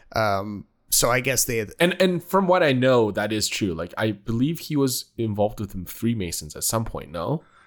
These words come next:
Speaker 1: I don't know anything about the rituals that the Ma-, Masons might have had back in the nineteen twenties or whatever, but so
Speaker 2: Well, me neither, but I just thought the association was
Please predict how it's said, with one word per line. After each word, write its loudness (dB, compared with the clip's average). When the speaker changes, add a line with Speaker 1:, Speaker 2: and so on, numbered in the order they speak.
Speaker 1:
I 2
don't 6
know 4
anything 0
about -2
the -6
rituals -2
that -8
the -12
Ma-, -6
Masons -2
might -2
have -6
had -2
back -6
in -8
the -10
nineteen -4
twenties -4
or -6
whatever, -4
but -4
so -2
Speaker 2:
Well, 4
me 6
neither, 6
but 0
I 0
just -8
thought 0
the -4
association -4
was -12